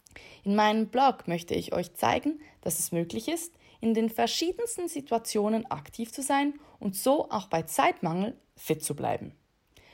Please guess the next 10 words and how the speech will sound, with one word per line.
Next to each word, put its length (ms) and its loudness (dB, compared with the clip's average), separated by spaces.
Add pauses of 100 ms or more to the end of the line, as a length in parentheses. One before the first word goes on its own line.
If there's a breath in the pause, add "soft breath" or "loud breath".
(160 soft breath)
Klar, 380 4 (160 loud breath)
bei 100 2
meinem 400 4
Hobby, 360 4
dem 140 0
Reiten, 520 0 (120 loud breath)
habe 220 4
ich 120 0
genug 320 2
Bewegung, 540 0